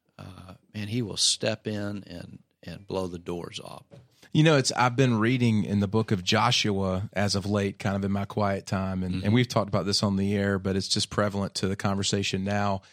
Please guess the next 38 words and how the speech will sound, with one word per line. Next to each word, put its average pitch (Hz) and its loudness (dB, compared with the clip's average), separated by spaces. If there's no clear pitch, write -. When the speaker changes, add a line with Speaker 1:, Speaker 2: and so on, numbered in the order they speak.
Speaker 2:
You 107 -4
know, 107 2
when 113 2
you 170 4
step 160 2
in 135 2
and 107 0
let 117 0
faith 120 -2
drive 107 2
it, 95 -10
it 110 -12
likely 135 4
is 117 0
not 123 2
going 120 0
to 107 -2
look 120 0
the 117 0
way 117 2
the 107 0
world 107 0
thinks - 0
it's 95 -2
going 107 2
to 98 -2
look. 92 -4
Speaker 1:
Right. 87 -6
Speaker 2:
You 117 6
know, - 6
<laughs> - 2
he 151 8
said, 104 2
"How 156 4
did 139 4
you 117 0
capture 110 0
Jericho?" 104 0